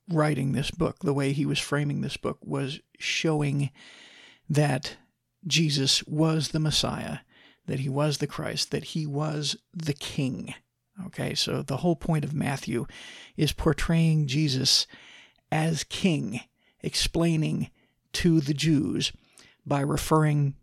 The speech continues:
frequently referring back to prophecy, as, uh, showing them how Jesus fulfilled these prophecies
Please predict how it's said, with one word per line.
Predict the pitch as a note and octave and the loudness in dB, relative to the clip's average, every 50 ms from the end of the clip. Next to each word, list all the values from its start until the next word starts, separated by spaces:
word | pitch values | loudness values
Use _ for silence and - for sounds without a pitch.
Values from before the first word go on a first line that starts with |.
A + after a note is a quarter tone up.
| - - | -12 -12
frequently | - - - F3 F3+ E3 D#3 - C3+ - | -2 4 4 4 4 4 0 -2 -2 -4
referring | - - C#3 - - D3 D3+ D3 D3 C3+ | -4 -4 -4 -2 -2 -2 0 -2 -2 -2
back | C#3 C3+ C3 B2+ - | -2 -4 -4 -4 -6
to | - | -6
prophecy, | C#3 - - C#3 C#3 - - - - - - - - - - - _ _ _ _ _ _ _ _ _ _ _ _ _ _ - - _ _ _ _ _ _ _ _ _ _ - | -6 -4 -2 -2 -2 -2 -2 -2 -2 -2 -4 -4 -8 -10 -14 -18 _ _ _ _ _ _ _ _ _ _ _ _ _ _ -20 -20 _ _ _ _ _ _ _ _ _ _ 0
as, | D#3 D#3+ D3+ C#3 - - - - _ _ _ _ _ _ _ _ _ _ _ - | 2 2 2 2 0 -2 -6 -10 _ _ _ _ _ _ _ _ _ _ _ -12
uh, | - D#3+ - - - - - - - - - | -10 -10 -10 -12 -14 -16 -16 -18 -18 -10 -4
showing | - - - G3 F3+ E3+ D#3 D3+ | 0 4 4 6 6 6 4 2
them | D#3 D#3 C#3+ | 2 0 0
how | C#3+ - - D3+ C#3+ C3 C3 C3 - - - _ _ - - - _ _ _ _ _ _ _ _ _ _ _ _ _ _ _ _ _ - - | -2 -2 -2 -2 0 0 0 -2 -4 -8 -12 _ _ -20 -20 -20 _ _ _ _ _ _ _ _ _ _ _ _ _ _ _ _ _ -6 0
Jesus | C#3 E3 D#3+ D#3+ C#3+ D3+ D3 - | 2 2 4 4 2 0 0 -2
fulfilled | - - C#3+ - - E3+ D#3+ D3 C#3+ | -2 -2 -4 0 2 2 2 2 0
these | D3 D3+ - | -2 -4 -4
prophecies | - - - D3 C#3+ - - - D#3 - - - - - - - | -4 -4 -2 -2 -2 -2 -4 -4 -4 -4 -4 -4 -4 -6 -6 -8